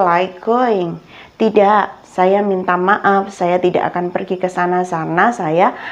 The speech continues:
harus pergi ke tempat yang lain." Kemudian contoh yang kedua, "Why don't you do your homework before going out?" "Mengapa kamu tidak mengerjakan P R-mu sebelum kamu keluar?"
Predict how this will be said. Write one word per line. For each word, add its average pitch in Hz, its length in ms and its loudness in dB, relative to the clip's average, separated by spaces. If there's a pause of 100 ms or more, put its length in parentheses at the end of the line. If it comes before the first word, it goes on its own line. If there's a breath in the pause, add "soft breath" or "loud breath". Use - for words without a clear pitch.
(120 loud breath)
harus 170 240 -4
pergi 170 240 -4
ke 180 80 0
tempat 160 320 -2
yang 151 240 -4
lain." 151 400 -2 (1300 loud breath)
Kemudian 285 800 4
contoh 277 240 2
yang 269 240 4
kedua, 262 560 2 (480 loud breath)
"Why 302 320 4
don't 277 320 4
you 269 240 2
do 240 160 2
your 233 320 4
homework 208 640 2
before 196 400 2
going 220 400 2
out?" 165 240 -2 (480 loud breath)
"Mengapa 262 400 2
kamu 220 320 -2
tidak 202 240 0
mengerjakan 196 640 0
P 202 80 4
R-mu 214 400 0
sebelum 180 400 -2
kamu 180 320 -2
keluar?" 196 640 0